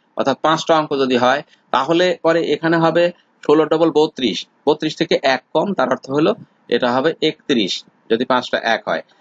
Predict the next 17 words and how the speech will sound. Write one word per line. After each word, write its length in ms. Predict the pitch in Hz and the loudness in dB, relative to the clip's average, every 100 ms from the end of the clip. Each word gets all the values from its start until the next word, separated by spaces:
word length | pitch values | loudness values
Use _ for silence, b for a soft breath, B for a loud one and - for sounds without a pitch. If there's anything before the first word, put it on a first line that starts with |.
| b - | b -2
আবার 520 | 123 143 175 170 160 | -2 0 2 2 0
যেমন 420 | 160 160 143 180 - _ _ - | -2 0 -2 -2 -8 _ _ -2
এই 160 | 127 | -2
ষোলো 240 | 131 147 156 | 0 0 2
ডবল, 520 | 160 160 170 170 165 | 2 2 2 2 2
আহ, 420 | 160 160 160 156 - _ _ - | 4 4 4 2 -2 _ _ -16
উম, 300 | 85 76 71 | -14 -12 -8
আহ, 160 | 69 98 - | -4 -4 0
বত্রিশের 360 | 147 - 147 165 | -2 -2 -2 -2
ডবল 200 | 165 170 | 0 0
চৌষট্টি, 680 | 165 180 185 190 - 117 85 - _ _ - | 2 0 2 0 -2 -6 -6 -14 _ _ -2
যদি 160 | 139 160 | 0 2
চৌষট্টিটা 640 | 170 175 - 196 202 196 | 2 0 0 -4 -4 -4
চলে 280 | 185 165 151 | -2 0 0
আসে, 260 | 139 123 | -2 -4
তাহলে 280 | 117 139 160 | 0 0 0
এ-, 180 | 147 | 0